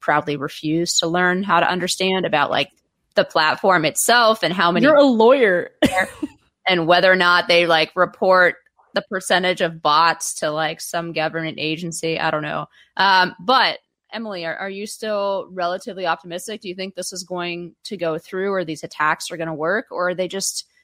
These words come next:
Speaker 1: is the timing of these attacks so obvious that at this point, even somebody who's not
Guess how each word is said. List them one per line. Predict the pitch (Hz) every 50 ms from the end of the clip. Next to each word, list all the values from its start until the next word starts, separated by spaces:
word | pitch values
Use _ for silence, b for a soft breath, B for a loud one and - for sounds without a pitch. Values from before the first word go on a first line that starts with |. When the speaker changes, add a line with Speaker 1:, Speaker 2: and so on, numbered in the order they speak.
| _ _ _ _ _ _ _ _ _ -
Speaker 1:
is | 247 240
the | 220 320
timing | - - - 233 220 208 208 233 254 269 294 311
of | 311
these | - 294 302 302
attacks | 320 320 - 302 302 302 294 -
so | - - - - - 202 185 190 196 - -
obvious | - 143 160 170 202 220 233 240 277 269 -
that | - 196 196
at | - 185 160 -
this | - 190 190 -
point, | _ - 196 190 190 185 175 170 - - _ _ _ -
even | - 190 165 190 175 170 170 170 175
somebody | - - 175 160 160 165 165 160 156 160
who's | 165 170 156 151 -
not | 180 160 147 147 147 156 170 190 196 -